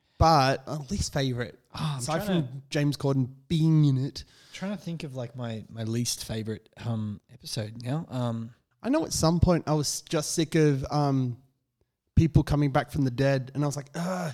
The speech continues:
Speaker 1: you guys suck." And anything in s-, uh, season, the second half of season seven,
Speaker 2: Oh.
Speaker 1: uh, I didn't really like.
Speaker 2: Uh, yeah, yeah,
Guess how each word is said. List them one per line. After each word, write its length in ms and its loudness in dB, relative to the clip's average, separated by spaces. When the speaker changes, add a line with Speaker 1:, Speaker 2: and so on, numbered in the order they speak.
Speaker 1:
you 80 -6
guys 140 0
suck." 400 -8
And 140 4
anything 320 4
in 80 4
s-, 300 -6
uh, 180 0
season, 560 0
the 140 0
second 260 -2
half 220 -2
of 120 -8
season 320 -2
seven, 520 -4
Speaker 2:
Oh. 60 -10
Speaker 1:
uh, 300 0
I 80 -6
didn't 180 -2
really 220 -4
like. 420 -8
Speaker 2:
Uh, 140 0
yeah, 160 4
yeah, 180 0